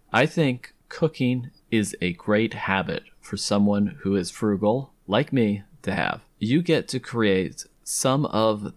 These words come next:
the best food you could ever have, because honestly, some things taste better in a home kitchen than you could ever get in a restaurant.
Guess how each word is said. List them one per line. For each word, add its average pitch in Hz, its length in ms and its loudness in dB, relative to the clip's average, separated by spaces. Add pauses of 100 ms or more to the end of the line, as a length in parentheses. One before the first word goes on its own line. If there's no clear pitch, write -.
the 101 380 0 (220)
best 113 340 0
food 123 320 0
you 120 80 -4
could 123 140 -4
ever 120 220 2
have, 143 420 -2
because 131 340 0 (240)
honestly, 139 520 2
some 160 300 2
things 185 420 0 (240)
taste 147 280 2
better 120 340 4
in - 220 -4
a 101 60 2
home 110 460 0 (220)
kitchen 95 520 -2 (180)
than 107 200 4
you 95 80 2
could - 200 -2
ever 92 280 0
get 85 360 -6 (220)
in 90 80 0
a 69 80 -2
restaurant. - 600 -10